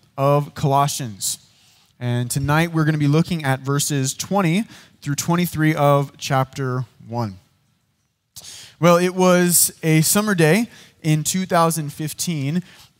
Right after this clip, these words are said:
in Charleston, South Carolina. And a young man walks into a church. He is greeted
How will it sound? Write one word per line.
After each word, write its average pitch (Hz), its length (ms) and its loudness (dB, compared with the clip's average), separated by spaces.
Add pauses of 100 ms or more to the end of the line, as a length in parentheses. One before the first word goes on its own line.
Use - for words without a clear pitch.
in 151 480 0
Charleston, 180 680 -2
South 160 440 -2
Carolina. 151 580 -2 (800)
And 135 380 0
a 131 80 -2
young 175 320 0
man 185 380 2 (200)
walks 151 440 0
into 170 600 -4
a 135 60 -12
church. - 560 -6 (260)
He 160 500 -2
is 156 180 -2
greeted 165 600 -2